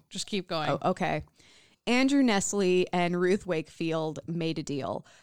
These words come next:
Speaker 2: Ruth gave Nestle the right to use her cookie recipe and the Toll House name for one dollar and a lifetime supply of Nestle chocolate. So she would never be without.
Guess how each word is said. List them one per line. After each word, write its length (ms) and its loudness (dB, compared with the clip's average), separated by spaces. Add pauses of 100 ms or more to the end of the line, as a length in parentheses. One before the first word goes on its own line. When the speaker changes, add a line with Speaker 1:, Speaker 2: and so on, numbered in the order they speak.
(100)
Speaker 2:
Ruth 300 -2
gave 200 0
Nestle 380 -2
the 120 -2
right 240 -2
to 100 -8
use 240 -4
her 100 -8
cookie 320 -4
recipe 440 -4
and 100 -4
the 60 -6
Toll 240 -6
House 240 -6
name 340 -2
for 340 -4
one 300 -2
dollar 480 0 (300)
and 160 0
a 40 0
lifetime 420 2
supply 600 0
of 120 0
Nestle 360 -2
chocolate. 640 0 (180)
So 200 0
she 200 2
would 160 6
never 540 6
be 260 8
without. 720 2